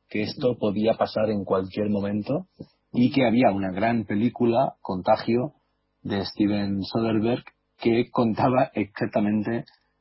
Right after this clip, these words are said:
lo que ha pasado, ¿no? Claro, descubrir esto, eh, por un lado me puso en crisis,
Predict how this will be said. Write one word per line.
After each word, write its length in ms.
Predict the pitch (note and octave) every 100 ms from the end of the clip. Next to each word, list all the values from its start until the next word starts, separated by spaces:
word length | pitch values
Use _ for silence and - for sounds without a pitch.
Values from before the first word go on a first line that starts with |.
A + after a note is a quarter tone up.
| _
lo 240 | G#2 G2+
que 100 | - G2+
ha 240 | G2+ G#2 G2+
pasado, 480 | G#2 - F2 E2+
¿no? 220 | F2 G#2 - _ _ _
Claro, 220 | B2 A2
descubrir 640 | G#2 - A#2 C3+ C3 B2+ C#3
esto, 500 | C#3+ - C3+ D#3+ - _ _ _ _
eh, 140 | G#2
por 120 | F#2+ A2
un 80 |
lado 240 | A2+ B2 A#2+
me 220 | G2+ F#2+
puso 360 | - G#2+ B2 A2+
en 140 | F#2+
crisis, 600 | - C#3+ - C3+ F3 -